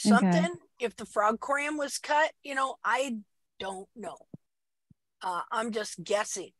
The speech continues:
Speaker 2: So then I, I trimmed out. Now look here.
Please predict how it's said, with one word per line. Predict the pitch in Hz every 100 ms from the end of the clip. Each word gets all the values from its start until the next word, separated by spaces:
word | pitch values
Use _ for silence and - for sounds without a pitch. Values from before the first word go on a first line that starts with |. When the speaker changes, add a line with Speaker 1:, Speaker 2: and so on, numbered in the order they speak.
| _ _ _
Speaker 2:
So | - 285 262 254 240 240
then | 214 330 403
I, | 330 277 - - -
I | 240 220 _ _ _
trimmed | - 339 339 381 320
out. | 269 233 254 - _ _ _ _ 247
Now | 262
look | 262 320 349 -
here. | 349 240